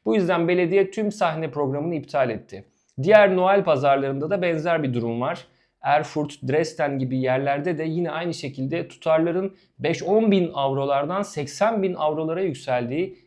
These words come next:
ve bu sebeple müziklerden vazgeçildiği belirtiliyor. Bazı Noel pazarları en azından telifsiz fon müzikleri çalmak istiyor ama bunlar arasında o bilindik ünlü Noel kutlama klasikleri de maalesef yer almıyor.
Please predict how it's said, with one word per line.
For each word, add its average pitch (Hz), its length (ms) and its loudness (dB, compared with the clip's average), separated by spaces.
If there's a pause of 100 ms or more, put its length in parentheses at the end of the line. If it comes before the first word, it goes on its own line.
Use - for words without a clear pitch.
(100)
ve 147 160 -6
bu 202 100 -4
sebeple 165 500 -2
müziklerden 160 800 -2
vazgeçildiği 131 720 -2
belirtiliyor. 120 560 -2 (360)
Bazı 185 320 6
Noel 165 240 2
pazarları 170 480 2
en 196 120 4
azından 190 460 2
telifsiz 185 580 -2
fon 180 160 0
müzikleri 123 460 -4
çalmak 117 360 -4
istiyor 196 260 -6
ama 185 280 -2
bunlar 185 240 2
arasında 170 400 2
o 139 140 2
bilindik 185 480 2
ünlü 175 320 2
Noel 185 320 2
kutlama 175 400 -2
klasikleri 135 580 -4
de 175 200 0 (260)
maalesef 135 540 0
yer 127 140 4
almıyor. 98 500 2